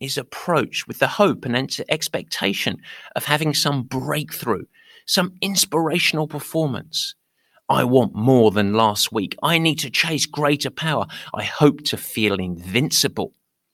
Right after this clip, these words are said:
But the truth is that isn't how training or life actually works. Those who end up with magical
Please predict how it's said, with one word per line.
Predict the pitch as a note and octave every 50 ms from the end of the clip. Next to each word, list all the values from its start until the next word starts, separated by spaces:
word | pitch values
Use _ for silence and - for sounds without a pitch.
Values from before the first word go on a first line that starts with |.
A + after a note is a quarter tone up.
| _ _ _ _ _ - - _
But | - -
the | F3
truth | E3+ - - - A3 A3+ A3+ - -
is | F#3+ D#3+ A#2 -
that | - C#3 C#3 -
isn't | - D3+ E3+ D#3+ F3 - - -
how | - - - D#3+ D#3+ D#3+ C3 G2+ G#2 G2+ - - _ _ _ _ -
training | - - E3+ F3 F#3+ F3 B2 F#2 D2+ C#2 D3 - _ _ _ _ _ _ _ -
or | - B2 B2
life | G#2+ A2 C3+ D3 A#2 F#2+ G2 - - - - - _ _ _ _ -
actually | C#3 C3+ - - C#3+ C#3
works. | C3 C#3+ F3 - G#2+ - - - - - - - - - - _ _ _ _ _ _ _ _ _ _ _ _ _ _ _ _ _ _ _ _ -
Those | - C#3+ F#3 G#3+ B3 A#3+ - - -
who | A3 G3 E3+
end | D#3+ D#3 D3 C3+ B2+ A#2 C#3+
up | C#3 A#2+ G2 - - - - _ _ _ _ _ _ _ _ -
with | - B2+ C3 B2 A#2+
magical | B2 C3 C3+ D3+ D#3+ F3+ E3+ D#3 D#3+ D#3+ D3+ A#2+ - - - - - - -